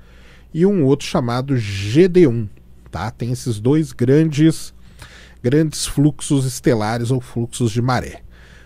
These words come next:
Com o passar do tempo, né, as missões vão ficando cada vez mais modernas e surgiu, todo mundo sabe, a missão Gaia da Agência Espacial Europeia. O que que a missão Gaia faz? Ela estuda com precisão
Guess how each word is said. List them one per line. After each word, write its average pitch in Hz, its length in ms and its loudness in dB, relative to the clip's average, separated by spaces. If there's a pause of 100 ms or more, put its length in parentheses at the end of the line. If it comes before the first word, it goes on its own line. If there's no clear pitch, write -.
(120)
Com 233 200 4
o 254 40 -4
passar 165 380 2
do 185 100 0
tempo, 180 420 2
né, 147 140 2
as 160 120 -2
missões 147 500 2
vão 135 100 2
ficando 123 400 0
cada 123 260 0
vez 113 260 0
mais 123 180 -2
modernas 175 640 2
e - 20 -14
surgiu, 165 500 2
todo 127 240 0
mundo 120 240 -4
sabe, 147 400 -4 (100)
a 160 140 -8
missão 175 480 -4
Gaia 139 500 0 (380)
da 123 460 -2 (880)
Agência 131 500 -2
Espacial 127 540 -2
Europeia. 101 600 -4
O - 120 -20
que - 160 -2
que 214 120 0
a 208 40 2
missão 175 400 0
Gaia 127 640 0
faz? 87 460 -6
Ela 151 160 0
estuda 170 680 2 (540)
com 233 200 6
precisão 156 920 4